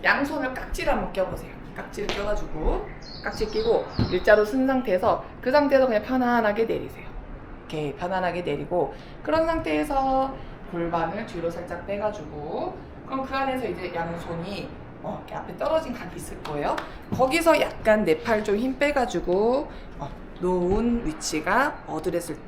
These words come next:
때 내 손이 와 있어야 하는 위치가 돼요. 여기서 이것도 아니고, 이것도 아니고, 이 앞에서,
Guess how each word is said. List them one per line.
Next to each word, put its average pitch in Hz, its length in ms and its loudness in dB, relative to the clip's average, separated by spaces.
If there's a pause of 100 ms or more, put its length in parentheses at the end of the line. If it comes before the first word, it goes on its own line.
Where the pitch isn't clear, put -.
때 302 380 2
내 151 140 0
손이 285 480 -4
와 147 160 -2
있어야 156 360 0
하는 190 200 -4
위치가 160 320 -4
돼요. - 280 -8 (560)
여기서 226 500 0 (960)
이것도 160 320 0
아니고, 185 360 2 (480)
이것도 156 320 -2
아니고, 170 400 0 (840)
이 170 160 -2
앞에서, 220 760 -2